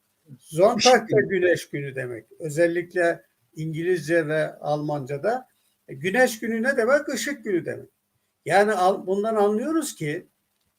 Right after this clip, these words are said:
Speaker 1: Hristiyanların Büyük Konstantin'e gelinceye kadar özel bir haftalık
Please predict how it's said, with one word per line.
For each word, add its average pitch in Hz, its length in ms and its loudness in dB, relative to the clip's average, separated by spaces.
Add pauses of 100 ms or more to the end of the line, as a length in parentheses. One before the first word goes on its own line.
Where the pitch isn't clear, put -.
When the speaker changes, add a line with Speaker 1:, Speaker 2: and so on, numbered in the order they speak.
(100)
Speaker 1:
Hristiyanların 202 960 0
Büyük 214 280 -4
Konstantin'e 202 840 -2 (420)
gelinceye 175 720 0
kadar 202 480 -2 (380)
özel 190 520 0
bir 190 120 0
haftalık 202 1400 -2